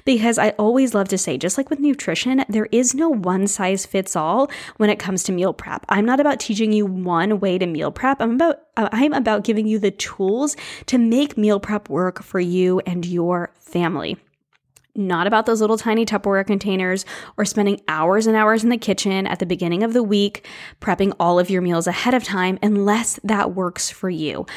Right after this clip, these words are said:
I'm about helping you to find the style of meal prep that works for you, to make meal prep efficient, and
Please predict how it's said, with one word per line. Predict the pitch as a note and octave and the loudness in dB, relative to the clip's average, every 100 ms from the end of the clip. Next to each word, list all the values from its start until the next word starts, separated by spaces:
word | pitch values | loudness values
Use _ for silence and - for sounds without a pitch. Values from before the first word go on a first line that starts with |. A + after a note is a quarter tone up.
| - - - | -14 -4 0
I'm | A#3+ | 2
about | C#4 C#4 A3 | 4 2 0
helping | A3+ A3 A3+ G#3+ | 0 0 2 0
you | - F3+ F#3 G3+ | 0 -2 -2 0
to | A3+ G#3 | 0 -4
find | - F3+ F#3+ G3+ | -4 -2 0 0
the | F3+ | 0
style | - - - G3+ G#3+ B3 B3+ | -4 -8 -2 0 2 2 2
of | A#3+ | 2
meal | B3+ B3 | 0 0
prep | B3 A#3+ | -2 0
that | B3 A3+ | -2 -2
works | A#3+ A#3+ - | -4 -4 -4
for | A#3+ | -2
you, | A3+ A#3 A#3 A#3 - - | 2 4 2 0 -8 -4
to | G#3+ | 0
make | G3 F#3 | 2 2
meal | F#3+ F#3+ | 0 -2
prep | F3 F3 F3 | 0 -4 -4
efficient, | E3+ - C4 C4 C4 B3+ B3+ - - - | -8 0 0 2 0 0 -2 -4 -16 -4
and | A3+ A3 G#3 G#3+ | 0 2 2 0